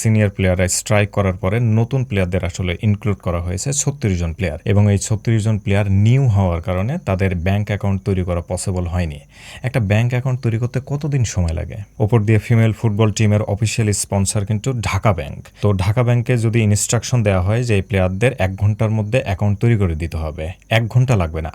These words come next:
আধা ঘন্টার মধ্যে অ্যাকাউন্ট তৈরি হয়ে যাবে। আচ্ছা, ঠিক আছে, আমি মানলাম অ্যাকাউন্ট তৈরি হয় নাই, বিভিন্ন কারণে অ্যাকাউন্ট তৈরি হয় নাই, এই প্লেয়ারগুলো চুক্তিবদ্ধ, তাদের কাছে ডকুমেন্ট আছে। এখন চুক্তিবদ্ধ প্লেয়ারের তো বেতন আপনাকে দিতে হবে, অ্যাকাউন্টে না হোক আপনি হাতে হাতে দিতে পারতেন।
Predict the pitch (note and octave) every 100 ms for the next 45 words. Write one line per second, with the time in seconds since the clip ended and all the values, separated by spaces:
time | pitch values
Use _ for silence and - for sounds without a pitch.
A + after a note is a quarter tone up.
0 | G#2+ G#2+ A#2+ B2 A#2+ A2 G2 G2 F2 G2+
1 | F#2+ G#2+ F2 D#2+ D#2 D#2 E2+ - - -
2 | F3+ F3 E3+ D#3 C3 G#2+ G#2 G2+ F#2 D2+
3 | - A2 A#2+ A#2+ A2+ C#3 C#3 E2 D2+ D2+
4 | F2+ G2+ A2+ C3+ D3 D3 G#2 A2+ C#3+ G#2+
5 | G2 G2 - D3 B2 D#2+ D#2 - - -
6 | - A#2+ C3 C3 G#2+ G2+ G2+ B2 F3 -
7 | - F#3 - C3 D#2 D2+ E2 F2 F2+ F#2+
8 | A2 D3+ B2 G#2+ G2+ C3 G#2 E2+ - -
9 | - - - - G2 A2+ - E3 - D#3
10 | D#3+ D3 D#3 A2+ G#2+ A2 A#2+ G2 G#2+ B2+
11 | G#2 G2 F#2 G2 A#2+ G2 E2 - - -
12 | - - F#2+ C#3+ E3+ F3 A#2+ D#2 E2+ -
13 | G2+ F#2 - F#2+ C3+ D3 C#3 G#2 D#2+ D#2
14 | - C3+